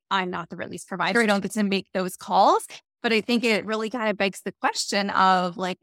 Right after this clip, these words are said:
what comes first? Like, what's the chicken and egg here? You know,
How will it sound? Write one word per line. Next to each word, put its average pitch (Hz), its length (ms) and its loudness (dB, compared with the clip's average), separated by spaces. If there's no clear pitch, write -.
what 185 240 -2
comes 196 300 -6
first? - 360 -2
Like, 170 240 -4
what's 196 180 -4
the 202 100 -6
chicken 196 320 -8
and 196 100 -6
egg 190 220 -2
here? - 280 -4
You 208 120 2
know, 190 360 2